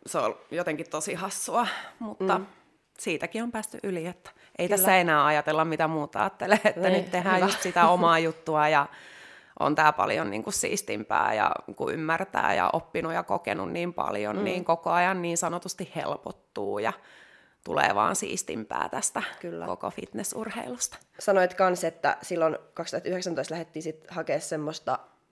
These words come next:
Speaker 2: vai oliko se kaksituhatta kaksikymmentä?
Speaker 1: Kaksikymmentä.
Speaker 2: Kaksikymmentä, niin lähdettiin hakea hyvää kokemusta ja et ei ollut semmoista, että nyt on pakko niinku lähteä voittaa, vaan että lähdettiin nimenomaan,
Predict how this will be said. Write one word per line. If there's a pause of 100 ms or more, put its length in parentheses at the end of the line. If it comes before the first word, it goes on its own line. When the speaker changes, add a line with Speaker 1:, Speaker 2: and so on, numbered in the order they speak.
(140)
Speaker 2:
vai
oliko
se
kaksituhatta
kaksikymmentä? (560)
Speaker 1:
Kaksikymmentä.
Speaker 2:
Kaksikymmentä,
niin
lähdettiin
hakea (120)
hyvää
kokemusta
ja
et
ei
ollut
semmoista,
että
nyt (100)
on
pakko
niinku
lähteä
voittaa,
vaan
että
lähdettiin
nimenomaan,